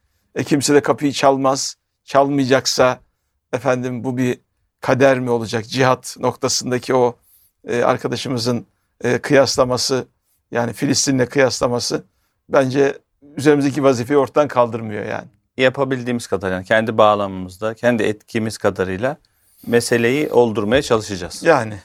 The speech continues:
Speaker 2: Ve belki de hani dediğiniz gibi ilk başta da söylemiştiniz, her kişiye özel aslında bir durum da söz konusu olabilir. Doğru mu? Yani
Speaker 1: Yani zaten bu çok belki hep tekrarlanması da gereken bir şeydir. Herkes biricik, şartları da biricik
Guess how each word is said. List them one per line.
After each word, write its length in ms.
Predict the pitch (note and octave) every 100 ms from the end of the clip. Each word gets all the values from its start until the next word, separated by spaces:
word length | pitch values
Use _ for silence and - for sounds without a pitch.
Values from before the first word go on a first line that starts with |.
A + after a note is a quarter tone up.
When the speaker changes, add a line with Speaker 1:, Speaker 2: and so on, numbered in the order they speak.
| A#2
Speaker 2:
Ve 120 | A#2+
belki 320 | B2 B2 A#2+
de 80 | A#2
hani 300 | A2 G#2+ G2
dediğiniz 340 | A2 A2 G#2+
gibi 280 | G2 F2+ F#2 - _ _
ilk 200 | G#2+ -
başta 280 | A2 G#2+ G#2
da 60 |
söylemiştiniz, 580 | G2+ G#2 F#2+ F#2 F#2 F#2 - _ _
her 220 | - C#3
kişiye 400 | B2+ A#2+ - A#2+
özel 560 | A2+ A#2 A2+ C3+ C#3+ A2+
aslında 460 | G#2+ - A2+ C#3 C3+ _ -
bir 380 | G#2 A2+ A2 A2
durum 260 | A#2 A2+
da 80 | G#2
söz 220 | G2+ G#2
konusu 300 | - G#2 B2
olabilir. 480 | D3+ B2+ F#2 E2+ - _
Doğru 240 | G#2 A#2 G#3+
mu? 120 | A2
Yani 300 | F#2+ F#2+ G2+
Speaker 1:
Yani 240 | D#3 F3 D#3
zaten 400 | G3 G3+ E3+ C3 _
bu 400 | C3+ D#3+ D#3 -
çok 240 | - E3 - - -
belki 280 | C3 D3 D3+
hep 120 | D#3 - _
tekrarlanması 640 | - C#3 C#3+ C#3 C#3+ C3+ -
da 80 | C3
gereken 440 | B2+ B2 B2+ B2+
bir 40 |
şeydir. 440 | A#2+ - C#3+ A#2+ - _ _ _
Herkes 420 | - D3+ D#3+ C3
biricik, 540 | C#3+ D3 A#2+ C#3 - _ _ _
şartları 500 | - - C#3 A#2+ C#3+
da 140 | C#3+ A#2+
biricik 480 | B2 A2 D3+ -